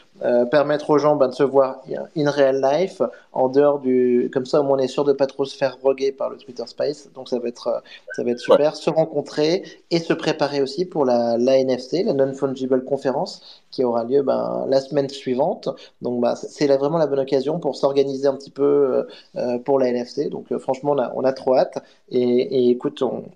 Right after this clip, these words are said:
Speaker 1: on bosse sur l'orga, là, mais ça, ça va être, euh, ça va être un, un super event. Voilà.
Speaker 2: Ça va être trop cool. Hâte de, hâte de vous retrouver, tous ceux qui êtes là. N'hésitez pas à vous inscrire parce que c'est vrai qu'il y a les,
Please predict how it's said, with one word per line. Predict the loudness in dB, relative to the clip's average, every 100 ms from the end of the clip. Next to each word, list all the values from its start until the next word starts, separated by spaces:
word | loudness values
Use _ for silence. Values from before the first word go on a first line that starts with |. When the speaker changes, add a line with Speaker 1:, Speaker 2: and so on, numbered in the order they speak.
| _
Speaker 1:
on | -4
bosse | 2 2 0
sur | 2 4
l'orga, | 2 2 2 2
là, | 0
mais | -2
ça, | -8 -10
ça | -8 -6
va | -4
être, | -6 -4
euh, | -4 -4 -8
ça | -8 -4
va |
être | -4 -4
un, | -6 -6
un | -10
super | -10 -2 0 2
event. | 0 -4 -8 -16 -20 _ _ _ -16
Voilà. | -14 4
Speaker 2:
Ça | 6
va | 6
être | 4
trop | 2
cool. | 8 8 8
Hâte | 6 6
de, | 4 4
hâte | 4 6
de |
vous | 6 6
retrouver, | 6 6 6
tous | 6 4
ceux | 4
qui | 4 4
êtes | 2 6
là. | 6
N'hésitez | 6 2 0
pas | 4 6
à | 6
vous | 4
inscrire | 4 4 4 4
parce | 4 2
que | 4
c'est | 6
vrai | 6
qu'il | 6 6
y |
a |
les, | 6 6